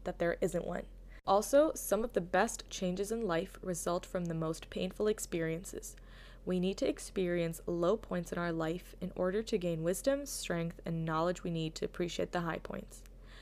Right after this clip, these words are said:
Vex also believes that everyone has a purpose in life, a purpose to be of service to the world. And that purpose in itself provides us with meaning. Life is greater if you live with purpose, because when you find a meaningful reason for doing what you do,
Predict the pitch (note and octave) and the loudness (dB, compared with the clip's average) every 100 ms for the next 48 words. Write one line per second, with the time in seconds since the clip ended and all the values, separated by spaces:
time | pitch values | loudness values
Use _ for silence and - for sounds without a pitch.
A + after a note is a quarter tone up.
0 | - - B3 C#4 - G3 G3 F3+ E3+ E3+ | -18 2 6 6 6 2 2 0 0 0
1 | F3 - F#3+ F#3+ F#3 E3+ E3 - F#3+ G#3 | -2 2 2 4 2 0 -2 0 2 2
2 | G#3 F#3 F3 D#3+ D#3+ - - - - - | 2 0 0 -4 -4 -4 -8 -16 -18 -18
3 | - F#3+ G#3+ G#3+ - G#3+ F#3 F#3 E3+ - | -8 -2 -2 -2 0 0 2 2 0 2
4 | E3 E3 - F3 F3+ - - - - - | 0 0 -4 -2 0 0 -2 -6 -14 -18
5 | - - - G3+ F3+ F#3+ G#3 B3+ B3 G#3 | -18 -18 -2 2 6 6 6 4 4 0
6 | - F3+ - - E3 D#3+ - F#3 E3+ E3 | 2 0 2 4 4 4 -2 0 4 2
7 | E3+ - F3 E3 D#3+ D#3 F3+ - - - | 0 -2 -2 0 -2 -2 -6 -10 -18 -18
8 | - - - G#3+ A#3+ D#4 - A3 A3+ F#3 | -18 -4 4 4 6 0 2 4 6 6
9 | E3+ - F3 F3+ F#3 G3+ - G3 F#3+ D#3+ | 4 2 4 4 4 0 2 -2 0 -2
10 | D#3+ - - F3 F3+ F3+ E3+ E3+ F#3+ G3+ | -2 -6 -6 -2 0 0 0 0 0 2
11 | G3 F3 F3 G3+ C#4 C#4+ G#3 F3+ F#3 - | 2 2 0 0 4 6 6 2 0 -2
12 | E3+ F3 E3+ E3+ E3 F3 E3 D#3+ | -2 0 2 2 0 0 2 2